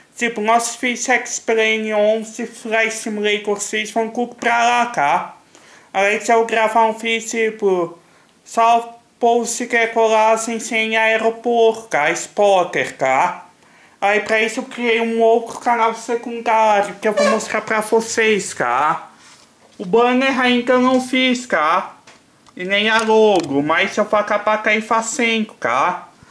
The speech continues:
Mas eu peço que vocês se inscrevam lá, tá? Se inscrevam, tá? Aí assim que for possível, aí coloca que eu acabar essa situação com o covid dezenove,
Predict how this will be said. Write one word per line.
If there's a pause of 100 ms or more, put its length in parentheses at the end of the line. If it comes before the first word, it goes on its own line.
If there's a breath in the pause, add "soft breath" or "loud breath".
(240 loud breath)
Mas
eu
peço
que
vocês
se
inscrevam
lá,
tá? (1500)
Se
inscrevam,
tá?
Aí
assim
que
for
possível, (540 loud breath)
aí
coloca
que
eu
acabar
essa
situação
com
o
covid
dezenove,